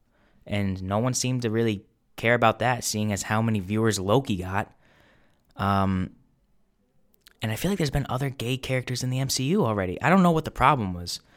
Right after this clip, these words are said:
Um, I like to think that people aren't that evil where because it's a black gay guy that they would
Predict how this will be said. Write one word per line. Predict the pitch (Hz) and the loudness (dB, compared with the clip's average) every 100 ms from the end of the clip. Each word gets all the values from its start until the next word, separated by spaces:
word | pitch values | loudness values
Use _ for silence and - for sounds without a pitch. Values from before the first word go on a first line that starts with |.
| - - - _ - | -20 -20 -20 _ -4
Um, | 104 104 101 95 - - _ _ _ _ _ _ - | 0 2 2 0 -4 -10 _ _ _ _ _ _ -6
I | 120 | 0
like | 165 - | 2 2
to | |
think | 139 - 131 | -2 0 -2
that | 107 101 | -2 -6
people | - 123 107 101 _ | -6 -4 -4 -6 _
aren't | 107 117 - 110 | -4 -4 -6 -8
that | - 104 104 - - | -2 0 -2 -6 -6
evil | 107 98 95 95 | -4 -2 -4 -2
where | 101 98 - - - - _ | -2 -2 -6 -20 -20 -20 _
because | 113 113 107 | -4 -2 -2
it's | 104 | 0
a | 101 | -2
black | 95 95 101 101 - - | -2 -2 -2 -2 -6 -10
gay | 101 95 | -6 -4
guy | 95 92 90 | -6 -6 -8
that | 90 98 | -6 -6
they | 98 92 | -4 -4
would | 92 92 | -4 -4